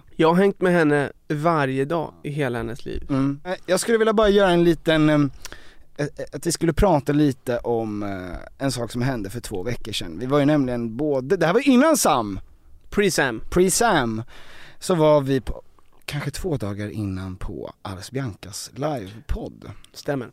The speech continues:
Speaker 1: Stämmer,
Speaker 2: I
Speaker 1: stämmer.
Speaker 2: Globen. Vilket var en, eh, fantastisk tillställning.
Speaker 1: Du vet att den ska sändas på Dplay och Kanal fem?
Speaker 2: Jaså?
Speaker 1: Jag såg den någonstans.
Speaker 2: Vad bra.
Speaker 1: Våran livepodd.
Speaker 2: Eh,
Speaker 1: Den
Speaker 2: våran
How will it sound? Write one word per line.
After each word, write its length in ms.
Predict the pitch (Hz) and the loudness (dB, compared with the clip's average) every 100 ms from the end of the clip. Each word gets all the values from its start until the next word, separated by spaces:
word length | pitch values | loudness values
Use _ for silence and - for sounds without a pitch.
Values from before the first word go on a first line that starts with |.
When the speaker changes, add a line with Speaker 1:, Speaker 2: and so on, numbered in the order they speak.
| _ | _
Speaker 1:
Stämmer, 360 | - 208 220 240 | -2 0 2 2
Speaker 2:
I 40 | |
Speaker 1:
stämmer. 140 | 147 151 | 2 4
Speaker 2:
Globen. 400 | 175 135 - - _ - - - | 4 2 -4 -10 _ -20 -20 -12
Vilket 300 | - 151 147 | -2 0 2
var 100 | 135 | 2
en, 140 | 127 123 | 2 0
eh, 460 | 117 107 107 90 73 50 50 50 50 - | -2 -2 -6 -8 -12 -14 -16 -18 -18 -16
fantastisk 720 | - 156 143 135 117 135 - - | -6 -2 -2 -2 -4 -6 -6 0
tillställning. 720 | 151 120 - 87 78 64 113 - - | 0 0 -6 -10 -10 -12 -14 -18 -14
Speaker 1:
Du 180 | 147 | -2
vet 160 | 147 151 | 0 0
att 60 | - | 0
den 140 | 180 | 0
ska 120 | 175 | 0
sändas 340 | 175 175 147 - | 0 2 2 0
på 360 | - 151 151 | -4 0 0
Dplay 760 | 151 143 170 165 - 143 131 - | -2 -6 -8 -8 -4 -2 -2 -4
och 140 | 139 - - | -10 -12 -8
Kanal 240 | 156 131 | -4 -4
fem? 260 | 120 147 - - _ _ _ | -6 -10 -12 -18 _ _ _
Speaker 2:
Jaså? 260 | 160 165 254 - _ _ _ _ _ - | -4 -4 -4 -8 _ _ _ _ _ -12
Speaker 1:
Jag 140 | 131 | -10
såg 180 | - 151 | -6 -6
den 100 | 131 | -4
någonstans. 480 | 127 - 123 - - _ _ _ _ - - _ | -8 -10 -14 -16 -20 _ _ _ _ -20 -20 _
Speaker 2:
Vad 200 | - 123 | -20 -14
bra. 240 | 143 190 107 - | -12 -12 -14 -18
Speaker 1:
Våran 480 | - 175 185 196 233 | -8 4 4 6 4
livepodd. 460 | 226 175 175 175 - _ _ _ _ _ | 2 2 2 0 -2 _ _ _ _ _
Speaker 2:
Eh, 80 | 156 | 0
Speaker 1:
Den 540 | 160 165 165 165 156 135 | 2 4 6 4 2 -2
Speaker 2:
våran 280 | 139 156 170 | 0 4 6